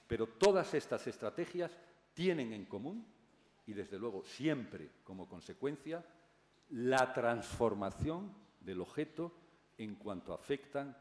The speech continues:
a su específica, específica historicidad. Dicho de otra manera,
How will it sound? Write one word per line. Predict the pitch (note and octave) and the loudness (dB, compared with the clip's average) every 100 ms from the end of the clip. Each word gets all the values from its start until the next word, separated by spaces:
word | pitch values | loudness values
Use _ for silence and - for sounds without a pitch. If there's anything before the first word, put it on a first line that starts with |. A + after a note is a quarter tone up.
| - | -16
a | F#2+ | -14
su | - F#2 | -12 -14
específica, | - E2 - A#2+ A2 G#2+ A2+ G#2 - - - | -14 -16 -14 -14 -14 -14 -12 -12 -14 -20 -18
específica | - - F2 A#2 A2 - A2+ G#2+ - - | -12 -10 -8 -8 -10 -6 -6 -6 -12 -12
historicidad. | G2+ - F#2+ - C#2+ C2+ - - _ - _ _ _ _ _ _ _ _ _ _ - | -10 -6 -6 -6 -10 -12 -16 -20 _ -20 _ _ _ _ _ _ _ _ _ _ -8
Dicho | D3+ D#3+ | -2 4
de | D#3+ | 4
otra | C3+ | 4
manera, | A#2+ F#2 D#2 - | 2 0 -4 -10